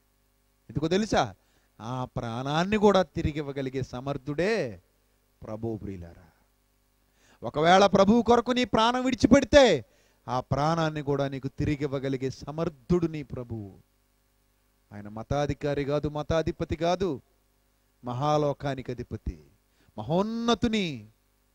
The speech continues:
స్వరూపం, మహోన్నతుడు. హ్మ్?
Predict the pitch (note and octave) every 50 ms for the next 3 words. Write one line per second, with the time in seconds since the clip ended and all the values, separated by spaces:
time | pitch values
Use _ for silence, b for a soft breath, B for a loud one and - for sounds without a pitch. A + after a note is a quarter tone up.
0 | _ _ _ _ _ _ _ _ _ - - - B2 B2+ C#3 C#3+ C#3+ C#3 - C3+
1 | B2+ A2+ G2+ F2+ E2+ - _ _ _ _ _ _ _ _ _ _ _ _ _ _
2 | _ _ _ _ _ - G2+ G#2 A2 A#2+ B2+ C3 C3+ C3+ C3+ - - C#3 C3 C3
3 | A#2+ G2+ E2+ D#2+ - _ _ _ _ _ _ _ _ _ _ _ _ _ _ _
4 | _ - E3+ G#3